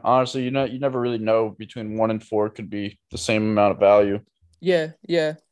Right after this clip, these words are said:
Speaker 2: Um, but I'll play you this week. And then we'll see. See what happens there.
Speaker 1: Let's fucking get it.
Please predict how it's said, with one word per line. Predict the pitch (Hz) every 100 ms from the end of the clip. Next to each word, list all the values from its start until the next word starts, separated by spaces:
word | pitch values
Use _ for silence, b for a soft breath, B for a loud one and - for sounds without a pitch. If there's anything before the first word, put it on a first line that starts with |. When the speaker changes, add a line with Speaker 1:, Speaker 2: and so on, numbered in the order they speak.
| _ _ _ _ _
Speaker 2:
Um, | 170 165 160 160 156 156
but | 151 151
I'll | 175
play | 170 185
you | 175 170
this | 160 156
week. | 151 151 147 _ _ _ _ _ _ _ _ _ _ _ _ _ _ _ _ _ _ _ _ _ _
And | 165
then | 151
we'll | 151
see. | 156 - 160 156 - _ _ - - - -
See | - 165
what | 160
happens | 156 151 156
there. | 156 156 156 _ _ _ _ _ _ _ _ _ _ _ _ _ _ _ _ _ _ _ _ - - - -
Speaker 1:
Let's | 110 107
fucking | - 117 - 117
get | 120 131
it. | 117